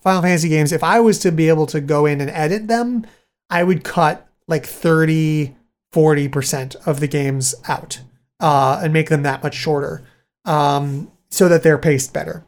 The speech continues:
And then, of course, you have to do some balancing work and stuff like that. Uh, I mean, so this is, th-, I'm talking, like, narratively here and, like, you know, going from scene to scene, place to place, character to character. Uh, it, it seems like most of them, you know, I played Final Fantasy seven Remake.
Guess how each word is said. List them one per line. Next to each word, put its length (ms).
And 80
then, 100
of 60
course, 200
you 40
have 100
to 60
do 120
some 160
balancing 360
work 220
and 80
stuff 180
like 100
that. 280
Uh, 180
I 80
mean, 300
so 280
this 200
is, 180
th-, 160
I'm 140
talking, 280
like, 140
narratively 680
here 320
and, 140
like, 240
you 80
know, 300
going 240
from 140
scene 340
to 60
scene, 400
place 260
to 60
place, 680
character 300
to 100
character. 600
Uh, 600
it, 260
it 240
seems 520
like 380
most 320
of 80
them, 180
you 100
know, 80
I 80
played 260
Final 180
Fantasy 200
seven 260
Remake. 520